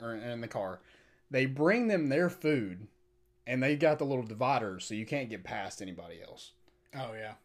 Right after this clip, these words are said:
Speaker 1: So they give him their food.
Speaker 2: That's pretty
Speaker 1: And
Speaker 2: dumb doing the drive-thru.
Speaker 1: Right. And he's stuck in line.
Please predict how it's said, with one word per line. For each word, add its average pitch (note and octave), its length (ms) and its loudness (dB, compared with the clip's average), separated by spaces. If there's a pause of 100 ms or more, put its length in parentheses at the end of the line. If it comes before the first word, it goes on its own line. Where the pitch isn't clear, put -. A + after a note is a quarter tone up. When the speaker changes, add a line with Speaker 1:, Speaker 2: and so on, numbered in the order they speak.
(200)
Speaker 1:
So B2+ 260 0
they A#2+ 80 0
give F#3 200 4
him G3 80 0
their D#3+ 160 4
food. B2+ 480 0 (400)
Speaker 2:
That's C#3+ 120 -8
pretty B2+ 140 4
Speaker 1:
And - 60 0
Speaker 2:
dumb A#2 180 -8
doing G2+ 140 -12
the F2+ 60 -20
drive-thru. - 340 -18 (200)
Speaker 1:
Right. D3+ 260 2 (200)
And D3 140 -2
he's D#3 160 0
stuck F#3 400 6
in A#2+ 100 -2
line. A2 240 -6